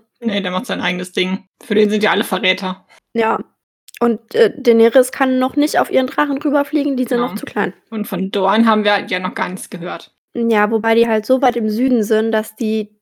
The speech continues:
Speaker 2: jetzt nicht mal eben Robb zur Seite springen können.
Speaker 1: Das stimmt, ja. Aber man weiß jetzt auch nicht, ob sie halt Robb oder Lannistern überhaupt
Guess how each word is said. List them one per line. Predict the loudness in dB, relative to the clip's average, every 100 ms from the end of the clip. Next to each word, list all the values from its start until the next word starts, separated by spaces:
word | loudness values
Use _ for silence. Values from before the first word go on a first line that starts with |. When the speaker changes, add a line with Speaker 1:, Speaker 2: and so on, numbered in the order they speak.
| _ _ _ _
Speaker 2:
jetzt | -2 -2 0
nicht | 0 0
mal | -2 0
eben | 4 4 4
Robb | 2 0 -2
zur | -2
Seite | 2 0 -2 -10
springen | -10 -6 -4 -6
können. | -8 -8 -8 -12 _
Speaker 1:
Das | -2 -2 0
stimmt, | -6 -6 -6
ja. | -4 -4 -6 -14 _
Aber | -2 0
man | 2
weiß | 2 0
jetzt | -2
auch | -2
nicht, | -2 -4
ob | -6
sie | -6 -2
halt | -2 -4
Robb | -2 -4 -2
oder | -2 -2
Lannistern | -2 -2 -4 -4 -6 -4
überhaupt | -6 -2 -2 -4 -16